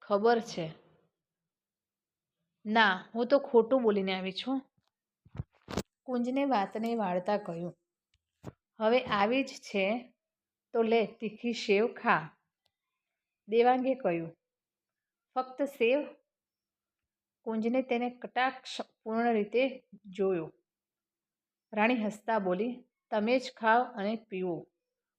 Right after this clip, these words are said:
હું જોઈશ કોને નશો ચઢે છે." "ધત, આટલાથી કંઈ નશો ન ચડે."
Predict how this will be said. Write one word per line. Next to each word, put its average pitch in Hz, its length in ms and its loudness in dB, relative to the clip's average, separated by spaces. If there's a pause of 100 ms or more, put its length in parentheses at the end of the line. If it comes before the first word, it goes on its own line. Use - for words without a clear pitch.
(200)
હું 247 160 0
જોઈશ 220 500 2 (100)
કોને 233 300 2
નશો 202 480 -2
ચઢે 175 400 -2
છે." 165 260 -18 (1300)
"ધત, 220 420 0 (840)
આટલાથી 247 720 2
કંઈ 254 460 2 (200)
નશો 202 420 -2
ન 233 200 2
ચડે." 185 440 -2